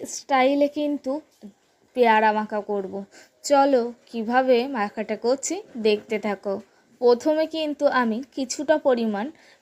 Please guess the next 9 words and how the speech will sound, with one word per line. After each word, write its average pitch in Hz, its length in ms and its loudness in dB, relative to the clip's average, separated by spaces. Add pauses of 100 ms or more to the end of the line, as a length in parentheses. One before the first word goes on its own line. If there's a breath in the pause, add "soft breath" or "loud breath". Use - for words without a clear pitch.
পেয়ারা 226 360 2
নিয়ে 269 260 0
নিয়েছি, 262 520 -4
আর 247 140 0 (100)
পেয়ারাগুলো 277 640 2
কিন্তু 277 480 -4 (100)
কাঁচা 254 380 -2
হতে 277 260 0
হবে, 294 400 2